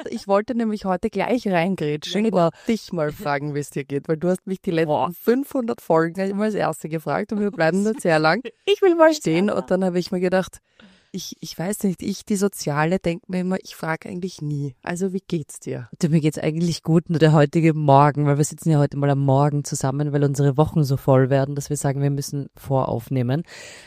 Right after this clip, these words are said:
Speaker 2: Weil deswegen sind wir auch ganz transparent. Wir sitzen quasi am Wochenende vor dem Donnerstag, weil die Woche einfach crazy wird bei
Speaker 1: Mhm.
Speaker 2: mir. Hoffentlich schaffen wir es trotzdem noch einmal in der Woche, weil wir haben auch so viel strategisch zu planen.
Speaker 1: Ah, ja.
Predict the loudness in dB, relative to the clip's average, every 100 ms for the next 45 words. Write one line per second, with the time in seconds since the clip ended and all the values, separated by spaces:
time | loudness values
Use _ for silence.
0 | -2 0 2 2 0 2 2 4 0 0
1 | -4 -2 0 0 0 0 -2 -2 -4 -2
2 | 0 -2 -2 -4 -4 -4 -2 0 -2 0
3 | 2 4 4 4 6 4 0 -2 -2 2
4 | 2 4 2 0 -4 -4 -2 0 0 0
5 | -2 -2 -2 0 0 -2 -6 -18 -20 -6
6 | -4 -2 0 0 0 0 -2 -2 -4 -4
7 | -2 0 0 0 -4 -4 -4 -2 -2 -2
8 | -4 -4 -2 -2 -2 -6 -10 -10 -10 -6
9 | -8 -6 -2 -2 -2 -6 -8 -10 -6 -4
10 | -2 -4 -4 -6 -6 -6